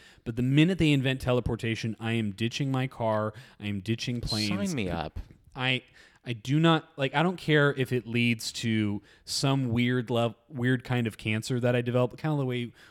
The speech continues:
Speaker 1: we didn't realize smoking was bad. They were like, "We'll realize that teleportation is bad."
Speaker 2: Oh, I can already tell you it's probably quite bad when they
Speaker 1: Yeah, if
Speaker 2: invent
Speaker 1: it,
Speaker 2: it. Yeah.
Speaker 1: if it, if I,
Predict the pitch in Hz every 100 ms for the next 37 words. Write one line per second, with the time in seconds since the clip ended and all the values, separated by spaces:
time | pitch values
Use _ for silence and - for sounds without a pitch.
0 | _ 117 120 120 120 110 - 123 117 127
1 | 127 120 127 127 127 113 110 110 123 117
2 | 120 113 110 113 - 110 - 107 107 107
3 | 120 117 120 127 131 135 113 139 127 104
4 | 95 107 95 82 80 - 95 82 82 78
5 | 85 80 85 80 - 82 92 147 120 -
6 | 147 175 165 - 87 80 - 151 160 208
7 | - - - 151 135 147 170